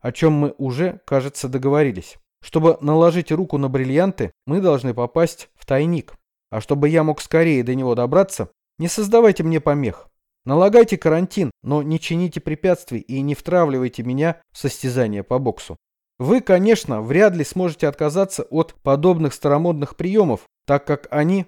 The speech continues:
ваша вторая натура, но ради бога, не обременяйте меня этим хотя бы ближайшие несколько дней".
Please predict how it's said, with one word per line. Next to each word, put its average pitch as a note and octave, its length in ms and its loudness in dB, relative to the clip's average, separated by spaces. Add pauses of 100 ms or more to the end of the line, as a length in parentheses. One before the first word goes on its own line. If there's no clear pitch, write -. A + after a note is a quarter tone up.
(100)
ваша C#3 320 0
вторая D#3 360 0
натура, D3+ 540 -2
но E3+ 120 0
ради G#3+ 200 4
бога, E3 320 2
не C3 120 -2
обременяйте G3+ 680 2
меня C#3+ 260 -2
этим F3 300 -2
хотя D3 300 -2
бы D#3+ 100 2
ближайшие C#3 640 0
несколько C3 480 -6
дней". B2+ 340 -8